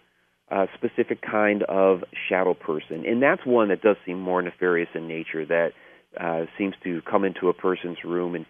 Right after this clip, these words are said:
feeds off their fear like some sort of, uh, emotional or energy vampire. Um, and, and sometimes he's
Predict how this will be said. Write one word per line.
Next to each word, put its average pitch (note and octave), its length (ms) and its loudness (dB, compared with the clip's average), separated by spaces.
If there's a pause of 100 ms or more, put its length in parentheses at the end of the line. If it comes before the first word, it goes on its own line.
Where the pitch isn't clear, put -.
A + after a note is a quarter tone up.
feeds G2 260 -6
off F2 200 0
their E2 140 -4 (140)
fear F2 340 0
like D2+ 280 -6 (180)
some F2+ 220 -6
sort E2+ 220 0
of, E2 220 0
uh, D2 340 -6
emotional F2+ 500 -2
or E2 220 0
energy F2 420 -4
vampire. D#2 520 -8 (640)
Um, D#2 400 -10
and, F2+ 360 0
and A2 200 -4
sometimes D3 360 4
he's A#2 120 -2